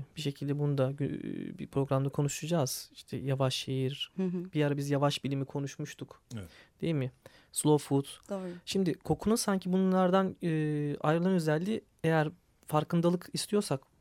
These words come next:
Speaker 1: biz koku açısından bir farkındalık, e, amaçlıyorsak biraz daha sakin, biraz
Speaker 2: Evet.
Speaker 1: daha dikkat ederek yaşamamız
Speaker 2: Doğru.
Speaker 1: gerekiyor ki ancak o zaman
Speaker 3: Yavaş
Speaker 1: kendisi,
Speaker 3: kokla.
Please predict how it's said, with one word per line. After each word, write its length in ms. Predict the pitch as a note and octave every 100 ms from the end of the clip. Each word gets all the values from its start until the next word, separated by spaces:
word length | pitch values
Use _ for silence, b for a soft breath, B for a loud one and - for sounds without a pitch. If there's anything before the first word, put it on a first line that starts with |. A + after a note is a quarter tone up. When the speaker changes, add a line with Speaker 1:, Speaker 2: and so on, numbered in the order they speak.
| _ -
Speaker 1:
biz 220 | B2+ -
koku 280 | - C3+ C#3
açısından 500 | C3+ - C3 C3 B2
bir 40 |
farkındalık, 580 | C#3+ C#3+ C3+ C#3+ C#3 - -
e, 180 | C3+
amaçlıyorsak 640 | B2+ C#3+ C#3 - E3 - F3 b b b -
biraz 260 | G#3+ E3+ D3
daha 240 | C3+ C3 - -
sakin, 460 | - C3 B2+ B2 - _ -
biraz 180 | D#3+ C#3+
Speaker 2:
Evet. 60 | C#3+
Speaker 1:
daha 240 | C3+ C#3 - b b b _
dikkat 220 | C#3+ D3
ederek 320 | C#3 C#3 C3 B2+
yaşamamız 400 | - C3+ A2 F#2+
Speaker 2:
Doğru. 60 |
Speaker 1:
gerekiyor 420 | G#2+ G#2 - A3
ki 120 | G3+ C#3
ancak 280 | D3+ D3+
o 80 | E3
zaman 280 | D3+ B2+ A#2 - _ _ - -
Speaker 3:
Yavaş 240 | G#2 A#2 B2+
Speaker 1:
kendisi, 300 | D3 C#3+ G#2
Speaker 3:
kokla. 140 | F2+